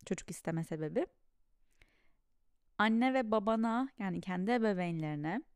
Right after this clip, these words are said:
yani anneanne ve babaanne olacak, dede olacak kişilere bir şey kanıtlama ihtiyacı. Ya, yani göstermek için, belki onlarla inatlaştığından, belki "Ben sizin gibi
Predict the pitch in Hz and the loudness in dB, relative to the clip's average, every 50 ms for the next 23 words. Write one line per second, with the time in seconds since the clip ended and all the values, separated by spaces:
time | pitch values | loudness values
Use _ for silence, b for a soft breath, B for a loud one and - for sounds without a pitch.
0 | _ - 160 151 151 156 - 151 160 165 180 196 196 190 190 185 180 170 180 185 | _ -6 -4 -4 -4 -2 -4 -4 -2 0 0 0 0 0 2 0 2 2 2 0
1 | 208 220 214 196 175 160 151 151 156 - - - - _ - 175 151 156 180 196 | 2 2 0 -2 -4 -6 -8 -10 -10 -12 -18 -20 -20 _ -10 -6 -2 0 0 0
2 | 196 175 160 160 156 - _ - 180 160 - - 156 147 143 - 160 196 277 - | 0 -2 -4 -8 -10 -12 _ -10 -10 -10 -8 -8 -8 -8 -6 -4 -4 -4 -4 -6
3 | _ _ _ - 208 226 - 339 - - - 254 226 208 202 - 175 170 165 170 | _ _ _ -2 -2 0 2 0 0 0 0 0 -2 0 -2 -4 -4 -4 -4 -4
4 | 170 - - _ 180 170 - _ - 170 - - - - - - - - - - | -6 -8 -10 _ -10 -10 -10 _ -6 -6 -6 -6 -6 -8 -10 -10 -10 -12 -12 -18
5 | - _ _ _ _ _ _ _ _ - 196 190 185 - - - - 196 190 202 | -20 _ _ _ _ _ _ _ _ -8 -6 -6 -6 -8 -10 -8 -6 -4 -2 -2
6 | 196 196 - b b b b b b b b b _ _ _ _ _ 185 175 190 | -2 -4 -6 b b b b b b b b b _ _ _ _ _ -2 4 4
7 | 180 190 180 - - 208 196 202 202 196 220 220 - - - - - 185 175 170 | 4 4 2 -4 -2 0 0 0 2 0 -2 -4 -6 -14 -16 -10 -8 -8 -6 -6
8 | 175 185 - - _ _ _ _ - 185 185 196 - - - 208 - 190 190 190 | -8 -10 -12 -16 _ _ _ _ -2 -2 -2 -2 -2 -6 -10 -6 -4 -2 -2 -2
9 | 190 190 196 196 202 - 190 185 185 185 - - 180 180 185 - - - - 190 | -2 -2 -2 -2 -4 -4 -4 -2 -4 -4 -4 -4 -6 -6 -6 -6 -10 -8 -6 -6
10 | 185 180 180 180 185 180 185 185 185 - - 208 196 B B B B B B B | -4 -4 -4 -4 -4 -2 -2 -2 -4 -4 -6 -8 -8 B B B B B B B
11 | B _ _ _ _ _ _ _ _ _ _ _ _ _ 180 202 196 202 196 - | B _ _ _ _ _ _ _ _ _ _ _ _ _ 2 2 2 2 0 -2
12 | 196 185 185 202 202 196 185 185 | -6 -4 -2 0 0 0 -2 -4